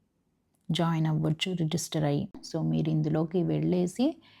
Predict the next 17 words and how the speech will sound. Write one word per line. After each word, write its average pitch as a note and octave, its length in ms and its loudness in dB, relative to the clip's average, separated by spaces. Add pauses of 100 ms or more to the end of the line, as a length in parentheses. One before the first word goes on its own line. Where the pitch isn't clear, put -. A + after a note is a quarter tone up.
(200)
మీరు E3+ 120 2
లాంగ్వేజ్ F3 500 4
సెలెక్ట్ E3 460 0
చేసుకొని F#3 380 4
మీకు F3+ 300 4
నచ్చిన E3+ 360 0
టైమ్ E3+ 380 2
స్లాట్ D#3+ 440 2 (220)
ఎంచుకోండి. D#3+ 800 2 (360)
అలాగే F#3 540 4 (280)
WhatsApp F#3 500 2
మరియు G#3 460 0
Zoom F#3+ 340 4
యాప్ E3+ 220 -2
వేసుకుంటే E3 580 0
మీకు G3+ 340 2
ఇంకా D#3+ 560 -2